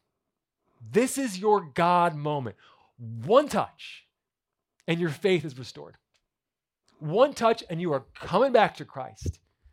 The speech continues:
One touch and you are believing in God for that thing that you stopped believing in him years ago. One touch. <sighs> And it's enough to keep you going.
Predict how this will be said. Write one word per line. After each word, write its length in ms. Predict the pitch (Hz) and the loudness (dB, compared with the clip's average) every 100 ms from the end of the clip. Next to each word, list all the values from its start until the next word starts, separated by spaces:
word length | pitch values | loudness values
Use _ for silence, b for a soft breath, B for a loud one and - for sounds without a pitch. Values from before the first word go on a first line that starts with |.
| _ _ b b 147 | _ _ b b 2
One 240 | 208 277 | 4 4
touch 300 | 220 240 - | 2 0 0
and 120 | 180 208 | -6 -2
you 100 | 196 | -2
are 80 | |
believing 640 | 139 151 170 240 254 254 247 | -2 -2 -2 -2 -2 -2 -2
in 100 | 220 | -2
God 400 | 233 233 226 226 | 0 2 2 0
for 60 | 190 | 2
that 180 | 175 151 | 0 0
thing 320 | - 240 214 | 0 0 0
that 80 | 196 | -8
you 100 | 233 | -8
stopped 360 | - 226 170 | 0 0 0
believing 300 | 208 220 220 | -4 -6 -4
in 60 | 220 | -2
him 300 | 196 208 202 b b 151 | -2 -2 -6 b b -20
years 520 | 220 285 302 202 139 | -4 0 2 0 -6
ago. 180 | 123 - _ _ _ _ _ _ _ _ _ _ _ _ _ _ _ _ _ _ _ | -16 -20 _ _ _ _ _ _ _ _ _ _ _ _ _ _ _ _ _ _ _
One 260 | 127 190 240 | -4 -2 -2
touch. 500 | 170 - - - - _ _ _ _ _ _ _ _ _ _ _ _ _ _ _ _ _ _ | -4 -16 -16 -20 -20 _ _ _ _ _ _ _ _ _ _ _ _ _ _ _ _ _ _
<sighs> 60 | - B B B B B | -16 B B B B B
And 100 | 147 | -8
it's 140 | 147 | -8
enough 220 | 135 139 | -6 -6
to 80 | - | -6
keep 220 | - - | -20 -20
you 60 | 110 | -18
going. 280 | 104 104 | -18 -18